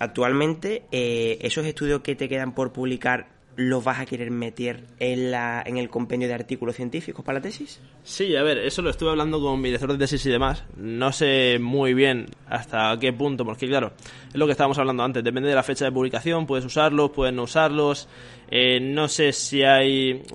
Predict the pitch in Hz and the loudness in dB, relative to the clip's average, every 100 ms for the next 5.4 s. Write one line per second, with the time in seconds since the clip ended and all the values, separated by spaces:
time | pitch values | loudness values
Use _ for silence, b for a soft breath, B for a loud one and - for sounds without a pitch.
0 | 135 131 139 127 151 147 143 147 143 147 | -6 -2 -2 -2 0 0 -2 -4 -4 -4
1 | 165 151 123 131 131 120 139 135 113 113 | -2 -2 0 -2 -2 -2 -2 0 0 0
2 | 113 113 131 147 147 117 113 110 98 110 | -2 -2 -2 -2 -2 -4 -6 -8 -8 -10
3 | 117 113 113 117 135 131 113 113 110 110 | -8 -6 -6 -6 -4 -4 -2 -4 -4 -4
4 | 107 107 107 110 117 117 110 113 - 110 | -4 -6 -6 -6 -8 -8 -6 -6 -8 -10
5 | 113 127 139 | -6 -4 -4